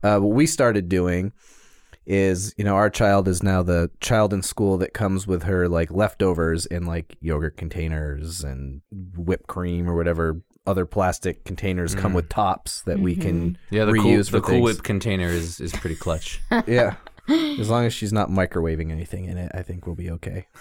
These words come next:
Speaker 1: <laughs> And then to your point, Maddie, when your father felt, like, really excited that he just purchased these reusable bags, like, there is a sense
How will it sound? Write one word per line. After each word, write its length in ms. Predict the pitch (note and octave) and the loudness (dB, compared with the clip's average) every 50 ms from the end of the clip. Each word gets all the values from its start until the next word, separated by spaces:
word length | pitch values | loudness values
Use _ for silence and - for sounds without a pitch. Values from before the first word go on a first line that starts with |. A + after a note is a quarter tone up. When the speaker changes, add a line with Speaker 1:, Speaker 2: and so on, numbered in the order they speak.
| - _ _ - | -20 _ _ -2
Speaker 1:
<laughs> 680 | A3+ - - - C4 - - D4+ D#4 - - C#4 - - - - - - - _ - | -2 -2 0 -2 -2 -2 0 -2 -2 0 -2 -2 -2 -2 -6 -12 -12 -12 -10 _ 0
And 160 | A#2 B2 A#2+ | 2 2 4
then 280 | B2 A#2+ A#2 A2+ A2 G2 | 4 4 4 2 2 0
to 140 | - - G#2+ | 0 0 0
your 300 | G2 G2+ G2+ A#2 C#3 C#3 | 2 2 4 4 2 2
point, 340 | C3 - G#2 E2+ E2 D#2 - - | 2 0 0 0 0 -2 -4 -6
Maddie, 380 | - F#2 F2 D#2 D#2 E2 E2 F#2 | -4 -2 -2 0 0 0 -2 -2
when 360 | F#2 - - E2+ G2 F#2+ F#2 | -2 -4 -4 -2 -2 -2 0
your 80 | F#2 F2 | 0 -2
father 340 | - - A2 G#2+ G#2 G#2 F#2+ | 2 2 4 4 4 2 2
felt, 320 | - A#2 G#2+ G#2 G2 - | 2 2 2 4 2 2
like, 440 | F#2+ G2 F#2+ F#2 - - - - - - - - _ _ _ _ - | 2 2 2 2 0 -2 -8 -20 -20 -20 -20 -20 _ _ _ _ -14
really 500 | - G2+ G#2+ G#2+ A2+ B2+ B2 B2 A#2 G#2+ | -8 -6 -2 2 4 4 6 6 6 6
excited 800 | G#2 G2 - - - C3 A2+ A2+ G#2+ G#2 G2 F#2+ F#2+ F2+ F2 F#2+ | 4 2 0 0 2 4 4 4 4 4 4 4 2 0 -2 -2
that 160 | - F#2 F2+ | -2 -2 0
he 100 | F#2+ G2 | 0 -2
just 200 | E2 F2 - - | -4 -4 -6 -4
purchased 400 | - G#2+ F#2+ - G2 F#2 - - | -4 -4 -4 -2 -4 -4 -4 -4
these 180 | F#2+ F2 E2+ F#2+ | -4 -4 -4 -2
reusable 400 | F#2 F#2 F#2 F2+ F#2 F2+ E2+ D#2+ | -2 -2 -2 -2 -2 -2 -2 0
bags, 420 | G2 A2 A2+ G#2 G2+ F#2 - - | 2 2 2 2 2 0 -2 -4
like, 200 | G#2+ G2 - - | -4 -4 -2 0
there 140 | G#2+ G#2 - | 0 0 0
is 260 | - B2 B2 B2 A2+ | 2 2 2 2 2
a 80 | A2+ G#2 | 2 0
sense 560 | - - - A#2+ A2 G#2 - - - - | 0 0 0 0 0 0 -2 -4 -8 -8